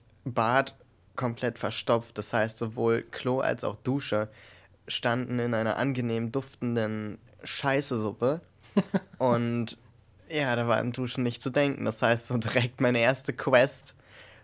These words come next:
Speaker 1: war nicht entspannen, sich schonen, duschen und sonst im Bett liegen, sondern mit dem Bus zu einem Freund fahren, der eine Dusche hat. <laughs>
Speaker 2: Oh no.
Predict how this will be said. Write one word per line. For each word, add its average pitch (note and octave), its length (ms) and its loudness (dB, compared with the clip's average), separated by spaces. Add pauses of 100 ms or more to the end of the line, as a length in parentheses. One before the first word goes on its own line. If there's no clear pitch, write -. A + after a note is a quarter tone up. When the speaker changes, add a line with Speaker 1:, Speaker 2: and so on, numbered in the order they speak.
Speaker 1:
war B2+ 160 2
nicht D3 360 0
entspannen, A#2+ 1160 0 (300)
sich - 360 -6
schonen, A#2 840 -2 (580)
duschen A#2+ 640 -2
und G#2 160 -6
sonst F#2+ 380 -6
im G#2+ 160 -8
Bett A2 260 -4
liegen, A#2 500 -2 (180)
sondern A2 500 0 (420)
mit A#2 80 2
dem A2 100 2
Bus C#3+ 300 2
zu - 100 -4
einem A2+ 220 0
Freund B2+ 340 4
fahren, A#2 340 6
der A#2 80 4
eine A#2+ 140 2
Dusche C#3+ 380 4
hat. A2 360 2
<laughs> D3+ 40 6 (520)
Speaker 2:
Oh F3 80 2
no. C#3 300 0